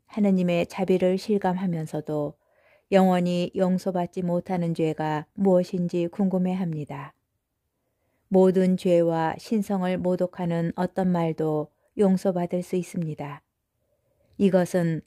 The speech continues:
한없는 하느님의 자비에 대한 표현이면서 우리에게 힘이 되는 말씀입니다. 성령을 모독하는 것은 오늘 복음의 이십팔 절과 관련되어 보입니다.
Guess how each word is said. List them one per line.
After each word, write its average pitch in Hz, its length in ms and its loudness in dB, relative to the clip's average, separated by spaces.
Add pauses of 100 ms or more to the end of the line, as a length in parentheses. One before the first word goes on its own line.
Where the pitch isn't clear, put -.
(160)
한없는 185 680 0
하느님의 202 520 2
자비에 175 400 2
대한 165 520 -2
표현이면서 160 1000 -4 (320)
우리에게 180 520 4
힘이 208 300 0
되는 175 380 -2
말씀입니다. 151 920 -4 (1080)
성령을 190 640 2
모독하는 185 640 -4
것은 151 500 -8 (480)
오늘 185 320 4
복음의 170 600 0
이십팔 196 580 -4
절과 160 640 -2
관련되어 180 640 0
보입니다. 151 760 -4